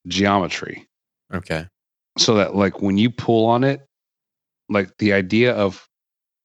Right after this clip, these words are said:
Speaker 1: as much as that motor is a, uh, wheelie machine, it should also fight against it because of its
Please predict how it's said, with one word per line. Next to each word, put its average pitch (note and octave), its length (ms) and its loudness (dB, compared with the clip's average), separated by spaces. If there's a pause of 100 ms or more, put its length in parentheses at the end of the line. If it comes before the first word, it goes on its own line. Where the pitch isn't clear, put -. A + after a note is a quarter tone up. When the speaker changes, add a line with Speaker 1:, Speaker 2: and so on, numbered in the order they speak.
(500)
Speaker 1:
as A#2+ 200 2
much A#2+ 280 2
as C3 120 2
that A2+ 300 0
motor A2+ 540 0
is G#2 400 0
a, F#2+ 500 -2
uh, G2 200 2
wheelie G#2 460 4
machine, G2+ 560 0 (600)
it A2 100 4
should A2 180 2
also G2 300 2
fight A2 380 0
against F2 380 -4
it F2 100 -10
because F#2 340 -4
of F2 160 -16 (160)
its - 200 -12